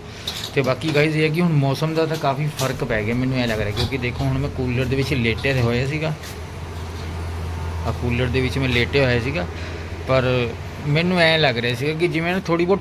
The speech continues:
ਠੰਡ ਲੱਗ ਰਹੀ ਹੈ। ਬਾਕੀ ਤੁਸੀਂ ਦੱਸਿਓ ਕਿ ਇਹ ਮੈਨੂੰ ਹੀ ਲੱਗ ਰਿਹਾ ਕਿ ਸ਼ਾਇਦ ਇੱਦਾਂ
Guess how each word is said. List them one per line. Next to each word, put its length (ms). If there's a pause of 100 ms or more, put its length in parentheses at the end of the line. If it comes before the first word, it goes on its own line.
ਠੰਡ 240
ਲੱਗ 240
ਰਹੀ 220
ਹੈ। 100 (180)
ਬਾਕੀ 280
ਤੁਸੀਂ 300
ਦੱਸਿਓ 320
ਕਿ 220
ਇਹ 40
ਮੈਨੂੰ 320
ਹੀ 40
ਲੱਗ 160
ਰਿਹਾ 160
ਕਿ 100
ਸ਼ਾਇਦ 260
ਇੱਦਾਂ 500